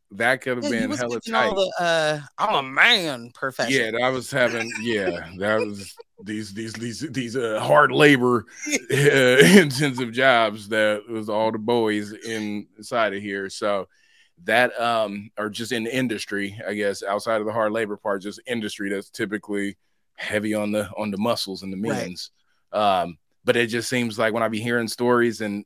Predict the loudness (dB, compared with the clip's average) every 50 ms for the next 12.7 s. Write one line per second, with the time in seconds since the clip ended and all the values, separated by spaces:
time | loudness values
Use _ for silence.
0 | _ -4 -4 -4 -2 -2 -2 -4 -2 -4 -4 -4 -2 -2 -2 -2 -2 -2 -2 0
1 | 0 -2 -4 -6 _ _ _ _ _ _ _ _ _ _ _ -6 -4 -2 0 0
2 | 0 -2 -2 -2 0 0 2 2 0 0 0 0 -2 0 0 -2 -4 -6 -10 -8
3 | -6 -4 -4 -4 -6 -12 _ _ _ _ _ _ _ _ _ _ _ _ _ _
4 | _ _ _ _ _ _ _ _ _ _ _ _ _ _ _ 0 2 4 4 2
5 | 0 -2 _ -14 -10 -6 -4 -4 -4 -4 -4 -6 -6 -6 -4 -4 -4 -4 -6 -8
6 | -10 -10 -10 -10 -10 -12 -16 -20 -20 -20 -20 _ _ _ _ _ _ _ _ _
7 | _ _ -16 -16 -16 -16 -16 -18 2 4 6 6 6 6 4 4 4 4 2 2
8 | 0 2 2 0 0 -2 -6 -10 -6 0 0 2 2 2 -2 -4 -6 -6 -6 -8
9 | -4 0 2 2 2 2 0 -2 -4 -4 -4 -4 -4 -4 -4 -4 -4 -6 -8 -12
10 | -16 -20 _ _ _ _ -12 -8 -8 -6 -6 -6 -8 -8 -10 -10 -12 -14 -12 -12
11 | -12 -12 -12 -14 -16 -16 -16 -14 -10 -10 -10 -10 -10 -12 -16 -18 -18 -20 -20 -20
12 | _ _ _ _ _ _ -12 -10 -8 -8 -8 -10 -10 -12